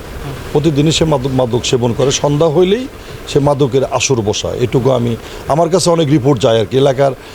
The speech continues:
একজন গণ্যমান্য ব্যক্তি হিসেবে, একটু মাতব্বর হিসেবে, নেতা হিসেবে আমার কাছে তথ্য আছে।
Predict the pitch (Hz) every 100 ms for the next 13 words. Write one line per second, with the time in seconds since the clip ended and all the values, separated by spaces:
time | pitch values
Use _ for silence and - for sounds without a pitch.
0 | - - 117 117 143 143 143 139 135 131
1 | 139 - 131 123 143 151 139 131 123 -
2 | 123 110 113 - 127 131 135 143 123 101
3 | 139 127 113 113 107 107 - 113 92 -